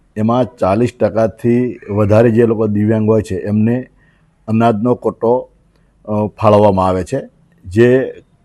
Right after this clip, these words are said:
કાર્ડ ભલે એ પી એલ હોય કે બી પી એલ હોય, તો એવી જ રીતે જે પ્રકારે માનસિક દિવ્યાંગ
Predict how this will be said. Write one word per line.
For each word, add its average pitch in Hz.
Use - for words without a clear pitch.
કાર્ડ 127
ભલે 127
એ 120
પી 131
એલ 123
હોય 113
કે 123
બી 123
પી 127
એલ 107
હોય, 82
તો 139
એવી 143
જ 143
રીતે 135
જે 120
પ્રકારે 131
માનસિક 123
દિવ્યાંગ 139